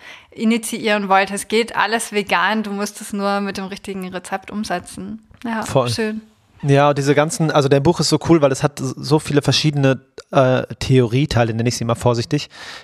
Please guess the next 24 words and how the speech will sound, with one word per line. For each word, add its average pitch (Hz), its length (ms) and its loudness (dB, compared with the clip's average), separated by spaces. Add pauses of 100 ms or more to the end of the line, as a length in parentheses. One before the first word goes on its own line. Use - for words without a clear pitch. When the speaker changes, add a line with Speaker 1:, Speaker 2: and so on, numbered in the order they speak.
Speaker 2:
Äh, 139 60 2 (140)
also 135 180 2
einfach 135 200 2
zum - 140 -6
Beispiel, 131 320 0
wie 135 80 0
man 135 100 4
den 131 160 0
Kühlschrank 147 500 2
einräumt. 113 400 -2
Kannst 156 220 0
du 170 60 2
uns 165 160 -2
mal 151 260 4 (160)
da, 139 300 4
ähm, 131 500 0
mitnehmen, 160 600 0
wie 139 100 2
man 139 100 4
das 135 160 -2
richtig 156 300 -2
macht? - 240 0
Weil 120 100 4
ich - 220 -6